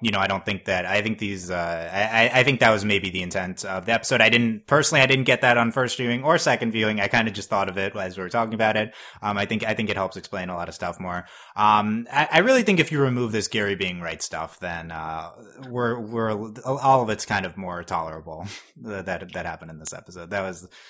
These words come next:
and I don't, that wasn't even that big of a, of a thing in the episodes. That's unfortunate that it, it kind of, uh, colored our perspective so much on, on this stuff.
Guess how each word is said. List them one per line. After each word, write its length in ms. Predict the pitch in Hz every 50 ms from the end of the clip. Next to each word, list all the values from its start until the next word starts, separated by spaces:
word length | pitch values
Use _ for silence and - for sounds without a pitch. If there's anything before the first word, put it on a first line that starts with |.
| - - - - - _ _ _
and 300 | - 127 139 147 160 170
I 40 | 202 226
don't, 160 | 247 254 233
that 100 | 240 247
wasn't 240 | 254 262 240 254 254
even 140 | 240 233
that 180 | 214 214 196 147
big 160 | 156 165 160
of 80 | 165 151
a, 260 | 143 135 123 - -
of 140 | 131 120 123
a 60 | 117
thing 200 | - 139 123 120
in 100 | 117 110
the 100 | 113 113
episodes. 440 | 110 - - 90 - 92 82 80 80
That's 220 | - 113 113 -
unfortunate 640 | 113 101 98 - 98 85 80 - - 82 80 78 -
that 160 | - 87 82
it, 240 | 85 82 85 80 87
it 60 | 85 -
kind 220 | 101 95 90 87
of, 180 | 85 85 78 87
uh, 160 | 82 80 82
colored 380 | - - 104 95 90 87 82
our 200 | 87 85 82 80
perspective 540 | 80 - 90 - - 87 82 - - 80 78
so 160 | - - 82
much 260 | 78 78 78 - - -
on, 240 | 80 78 78 80
on 200 | 80 78 80 78
this 100 | 76 78
stuff. 300 | - - - - - _